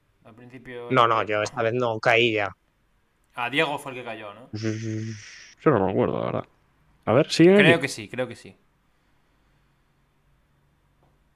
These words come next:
Speaker 3: Lo voy a buscar, lo
Speaker 2: No
Speaker 3: voy a
Speaker 2: volví
Speaker 3: buscar.
Speaker 2: a caer.
Speaker 3: Me
Speaker 2: Yo no
Speaker 3: interesa
Speaker 2: volví a
Speaker 3: saber
Speaker 2: caer.
Speaker 3: si
Speaker 2: Ni volveré.
Speaker 3: si metí el peor, la peor predicción de la historia o no.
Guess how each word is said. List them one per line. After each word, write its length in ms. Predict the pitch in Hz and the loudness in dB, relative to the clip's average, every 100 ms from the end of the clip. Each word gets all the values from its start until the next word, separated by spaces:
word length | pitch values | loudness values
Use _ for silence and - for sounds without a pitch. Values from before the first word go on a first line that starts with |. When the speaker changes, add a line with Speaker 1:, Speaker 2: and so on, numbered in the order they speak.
| _ _ _ _ _ | _ _ _ _ _
Speaker 3:
Lo 100 | 117 | 4
voy 80 | 165 | 6
a 40 | |
buscar, 280 | 127 - 98 | 4 0 -4
lo 80 | - | 0
Speaker 2:
No 60 | |
Speaker 3:
voy 100 | 127 | 0
a 20 | 120 | 0
Speaker 2:
volví 140 | 113 | -2
Speaker 3:
buscar. 220 | 104 104 104 | -4 -6 -10
Speaker 2:
a 40 | |
caer. 20 | - _ _ _ - | -12 _ _ _ -2
Speaker 3:
Me 100 | 117 | 2
Speaker 2:
Yo 0 | |
no 20 | 117 120 | 4 4
Speaker 3:
interesa 100 | 147 | 4
Speaker 2:
volví 60 | 151 | 0
a 20 | |
Speaker 3:
saber 240 | 127 117 | 2 2
Speaker 2:
caer. 160 | 110 113 | 2 0
Speaker 3:
si 560 | 107 107 107 101 104 107 | 2 0 0 0 -2 2
Speaker 2:
Ni 100 | 143 | 4
volveré. 460 | 131 123 120 117 - _ _ _ _ _ _ - | 4 2 0 -2 -4 _ _ _ _ _ _ -14
Speaker 3:
si 180 | - 127 | 0 4
metí 340 | 120 113 127 | 4 4 6
el 280 | 123 120 113 | 6 6 4
peor, 760 | - 113 113 110 107 107 107 110 | 4 4 6 4 4 0 -2 0
la 100 | 110 | 2
peor 200 | 113 110 | 2 2
predicción 340 | 110 107 107 | 2 0 -2
de 60 | 107 | -2
la 60 | 107 | -4
historia 300 | - 143 - | -2 -4 -4
o 60 | |
no. 120 | - | -6